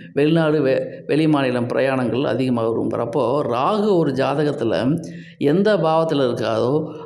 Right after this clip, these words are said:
அந்த பாவம் சம்பந்தப்பட்ட விஷயங்களை ஜாதகருக்கு பெருக்கி கொடுப்பார், அதிகப்படுத்தி கொடுப்பார் அப்படிங்கிறது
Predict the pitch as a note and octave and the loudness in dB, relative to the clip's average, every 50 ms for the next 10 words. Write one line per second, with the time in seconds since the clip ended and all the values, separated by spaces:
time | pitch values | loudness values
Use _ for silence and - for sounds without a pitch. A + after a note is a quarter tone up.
0 | - C#3 C#3+ D3 D3 D3+ C#3+ C3 C3+ C#3 E3 F#3+ G#3 G3+ G3+ F#3 E3+ E3 D#3 D3+ | -4 -2 0 2 2 2 2 2 0 0 0 0 0 0 0 0 0 2 2 2
1 | D3 C#3+ - - B2+ C3+ B2+ A#2+ C3+ C3 - - E3 E3 D3 C3+ C#3 E3 F3+ E3+ | 2 0 0 -2 -2 0 0 0 0 -2 0 0 0 2 2 2 0 0 0 0
2 | C3 C3+ B2+ C3+ D#3 D#3+ E3 D3+ D3 C3+ C3+ C3+ - F3+ E3 - E3+ F3 G3+ F3 | 0 0 0 0 0 0 0 0 0 0 -2 -2 -2 -4 -2 0 0 0 2 0
3 | F3+ F3+ E3 - C#3 C#3 C3 - - C3 A#2+ B2 - - - - B2 C#3+ E3+ F3+ | -2 -4 -4 -2 -2 -2 -2 -2 -2 -2 -2 -2 -4 -6 -6 -4 -2 -2 0 0
4 | F#3+ F3 E3+ D#3+ D3 - C#3+ D3+ C#3+ C3+ C3 C3+ B2 G#2+ A#2 A2+ A2+ - A#2 B2 | 0 0 0 0 -2 -2 -4 -2 -2 -2 -2 -2 -2 -2 -2 -2 -2 -2 -2 -2
5 | B2 A#2 A#2 A#2+ C3 D#3 E3 | -2 0 0 0 0 0 2